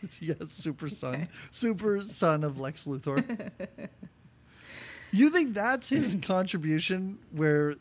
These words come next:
Speaker 1: they're like, "All right, Chris, I don't, I mean, we asked you to write something and you just <laughs> wrote,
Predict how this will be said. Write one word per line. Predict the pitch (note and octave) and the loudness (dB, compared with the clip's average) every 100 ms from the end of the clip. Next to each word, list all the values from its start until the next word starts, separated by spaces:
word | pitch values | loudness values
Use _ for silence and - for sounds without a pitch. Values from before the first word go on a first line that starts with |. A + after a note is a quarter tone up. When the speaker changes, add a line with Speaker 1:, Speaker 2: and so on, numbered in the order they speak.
| - | -14
Speaker 1:
they're | - D#3 D3+ | -8 -2 -2
like, | C#3 C3+ A#3 | -2 2 2
"All | F#3+ - F3 F3 | 2 0 -2 0
right, | C#3 A2+ - - | -2 -4 -8 -14
Chris, | - F#3 D#3+ - - | -2 -2 -2 -6 -4
I | G#3 | 0
don't, | A3 G#3+ - - - - | 0 -2 -6 -16 -20 -8
I | E3+ | -2
mean, | F#3+ F#3 F3+ - | 0 -2 -4 -4
we | F3 | 0
asked | G3+ G#3 - G#3+ | 4 2 2 -2
you | |
to | E3 | 0
write | E3 F3 | 0 0
something | - D3 C#3+ C3+ - | 0 0 0 -2 -4
and | C#3 | -2
you | D3 | 0
just | D3+ - - - | 0 -2 -6 -4
<laughs> | - | -2
wrote, | - - | -2 -4